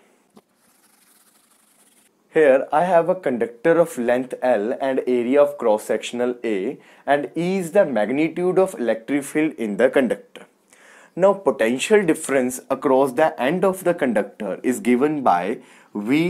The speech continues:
is equal to electric field E into length L. Also, by Ohm's law,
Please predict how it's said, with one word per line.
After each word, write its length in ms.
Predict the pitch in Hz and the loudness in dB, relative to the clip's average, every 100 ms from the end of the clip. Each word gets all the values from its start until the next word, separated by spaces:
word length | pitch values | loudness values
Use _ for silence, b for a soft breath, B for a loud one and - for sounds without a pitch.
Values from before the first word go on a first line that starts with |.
| 185 131 | -2 -2
is 120 | 110 107 | 0 -2
equal 360 | - 92 90 90 131 | -2 -4 -4 -4 -2
to 160 | 131 | -2
electric 560 | 123 113 120 - 165 170 | -2 -2 -4 -2 0 0
field 520 | - - 131 127 131 - | -4 0 2 2 0 0
E 400 | 131 123 107 143 143 | 2 4 2 -2 -4
into 380 | 143 139 135 196 208 b b b - | -4 -2 0 -2 -2 b b b -8
length 540 | 101 117 165 202 - - | -2 0 -2 -4 -12 -4
L. 160 | - 202 - _ _ _ _ _ _ b b b b b - | 0 0 -2 _ _ _ _ _ _ b b b b b 0
Also, 500 | 135 147 147 180 113 110 - b b b | 4 4 0 0 0 -2 -8 b b b
by 160 | 139 151 156 | 2 2 2
Ohm's 480 | 120 117 156 175 151 | 0 -2 0 -2 -2
law, 400 | 139 92 87 139 | 0 0 -2 -8